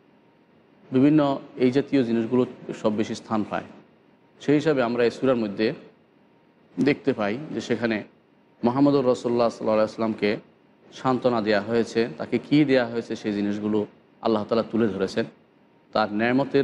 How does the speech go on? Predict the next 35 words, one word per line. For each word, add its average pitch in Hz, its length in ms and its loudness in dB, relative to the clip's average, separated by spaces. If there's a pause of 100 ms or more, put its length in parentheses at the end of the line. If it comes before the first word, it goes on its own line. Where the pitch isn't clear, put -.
(140)
শুকরিয়া 151 500 0
আদায় 95 260 -2
করার 95 220 -2
জন্য 107 240 0
মুহাম্মদ 113 540 -2
সাল্লাল্লাহু 104 280 2
আলাইহি 101 140 2
ওয়াসাল্লামকে 101 400 -2
নির্দেশনা 98 400 -4
দিয়েছেন। 101 340 -6 (400)
আল্লাহ 135 180 2
তাআলার 143 240 0
নেয়ামত 127 360 0 (480)
শুকরিয়া 143 420 2
আদায় 113 180 -2
করলে 117 260 0
বাড়ে, 95 300 2 (1200)
শুকরিয়া 131 420 2
আদায় 110 160 -2
করলে 120 240 0
নেয়ামত 104 380 -4
বাড়ে। 92 260 0 (460)
আর 117 220 0
যদি 131 200 -4 (520)
শুকরিয়া 123 520 2
আদায় 107 220 -2
না 101 180 -4
করা 120 220 0
হয়, 127 100 -2
নেয়ামত 107 260 -2 (120)
কমে 101 220 0
যায়। 98 180 -2 (200)
আল্লাহ 107 180 0
তাআলা 107 200 0
বলেছেন, 101 360 -2